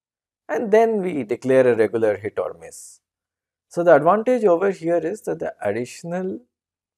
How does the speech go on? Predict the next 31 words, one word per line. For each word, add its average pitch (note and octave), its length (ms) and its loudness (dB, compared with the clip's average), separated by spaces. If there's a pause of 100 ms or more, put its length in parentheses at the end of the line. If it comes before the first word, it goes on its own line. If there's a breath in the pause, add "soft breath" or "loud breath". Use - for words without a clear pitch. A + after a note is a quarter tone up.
(300)
energy C#3 600 -4
that D#3 220 -6
is C#3 140 -8
spent B2 460 -6
in A2+ 160 -6
reading A#2 440 -6
all B2 140 -4
the A#2+ 140 -6
tags G#2 480 -6
and F#2 160 -12
blocks G2 560 -6
in G2+ 120 -12
a F#2+ 60 -10
set, - 400 -6 (800)
and G#2 180 -4
that G#2 160 0
too B2 100 -6
simultaneously, G#2 840 -6
that E3+ 220 -2
energy E3 400 -4
is B2+ 160 -8
not F2+ 240 -8
spent, - 480 -14 (640)
right? A#2 300 -4
So A#2+ 160 -4
we A2 220 -4
can, C#3+ 600 -4
uh, F#2+ 260 -6 (800)
save C#3+ 420 0
on B2 200 -2
energy F2+ 500 -14